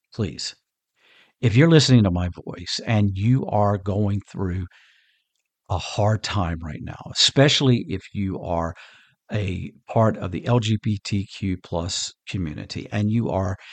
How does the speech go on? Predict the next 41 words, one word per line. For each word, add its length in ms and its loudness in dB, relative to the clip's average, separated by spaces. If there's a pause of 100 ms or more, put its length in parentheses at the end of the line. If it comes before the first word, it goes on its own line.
(280)
um, 260 -4 (260)
forty-five 840 6
and 280 0
older, 340 0
let's 280 -2
say, 380 0
Gen, 280 6
Gen 200 6
X, 520 -2
boomers, 540 0 (1040)
you 380 2
<laughs> 60 -16
are 180 4
my 300 -2
people. 340 -6 (1500)
Um, 220 -10
even 280 6
though 240 2
I 220 4
have 140 2
worked 240 -2
with 160 -6
people 340 -4
of 120 -6 (100)
every 300 -2
age, 340 -14 (1600)
I 120 0
love 300 4
working 420 0
with 180 -6
people 340 -2
who 100 -6
are 40 -6
forty-five 480 0
and 120 -4
over 220 -10
because 380 -4
I 200 -2
know 340 0
that 160 -4
sometimes 580 -2